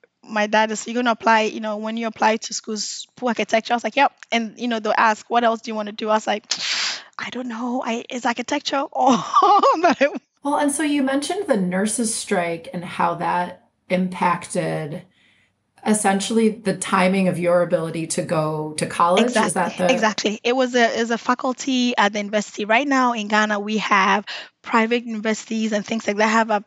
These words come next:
Speaker 1: you know, sprung up. So there's a little bit of competition where, you know, if you wanted to go to school and the public school universities are on strike, you can f-, figure out options to do.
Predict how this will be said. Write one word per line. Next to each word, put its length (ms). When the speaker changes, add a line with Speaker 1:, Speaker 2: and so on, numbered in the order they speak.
Speaker 1:
you 80
know, 120
sprung 360
up. 260
So 360
there's 260
a 40
little 160
bit 100
of 120
competition 840
where, 440
you 140
know, 100
if 180
you 40
wanted 200
to 80
go 120
to 80
school 320
and 240
the 200
public 300
school 480
universities 460
are 120
on 60
strike, 380
you 60
can 100
f-, 200
figure 220
out 260
options 480
to 80
do. 280